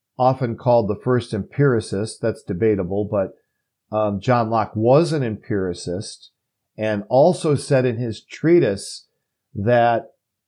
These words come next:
he didn't talk about rights the way the founders did. And I did something on that, that I think the founders did not do us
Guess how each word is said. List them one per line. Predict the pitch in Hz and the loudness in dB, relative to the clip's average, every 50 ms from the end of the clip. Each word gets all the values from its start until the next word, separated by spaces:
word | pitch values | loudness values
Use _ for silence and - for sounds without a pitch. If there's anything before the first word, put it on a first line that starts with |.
| _ _ _ | _ _ _
he | _ 135 151 | _ 0 0
didn't | 185 247 285 262 - | 2 2 0 -2 -2
talk | - 185 175 170 151 - | 0 2 2 2 2 0
about | 160 131 135 123 117 113 - - _ _ _ _ _ | 0 2 2 2 2 2 0 -4 _ _ _ _ _
rights | - 104 101 110 120 127 131 127 - - | -6 -4 0 2 2 2 2 0 -2 -6
the | - 113 | -6 -4
way | 98 98 95 92 | -2 -2 -2 -2
the | 95 92 | -4 -6
founders | 90 - 107 98 98 98 95 95 90 85 - | -6 -4 -4 -4 -4 -4 -4 -6 -6 -8 -6
did. | - 107 101 | -4 -4 -4
And | 87 98 | -2 -2
I | 113 131 143 | -2 -2 0
did | 131 139 127 - | 0 0 -2 -2
something | - - 135 120 120 - 120 113 107 107 98 - _ _ _ _ _ _ _ _ _ _ - | -4 -4 -4 -4 -2 -2 -2 -2 -2 -4 -8 -10 _ _ _ _ _ _ _ _ _ _ -6
on | 117 113 113 113 107 104 | -4 -2 -2 -2 0 0
that, | 104 107 107 101 101 98 - _ _ _ _ - | 0 0 0 0 -2 -4 -6 _ _ _ _ -12
that | 127 98 98 95 92 90 - - _ _ _ _ _ _ _ _ _ _ _ _ _ _ _ _ _ _ _ _ _ | -6 -4 -2 -2 -2 -4 -6 -12 _ _ _ _ _ _ _ _ _ _ _ _ _ _ _ _ _ _ _ _ _
I | - 120 120 | -2 0 0
think | 117 - 127 - | 0 0 -2 -2
the | - 110 | -4 -6
founders | 101 - 123 117 113 113 104 104 98 95 | -4 -2 0 0 0 0 0 -2 -4 -4
did | - 120 107 98 | -4 -4 -4 -2
not | 104 113 113 110 - - | -2 -2 -2 -2 -4 -4
do | 117 110 104 | -2 -2 -2
us | 104 101 - - - _ | -2 -4 -6 -12 -18 _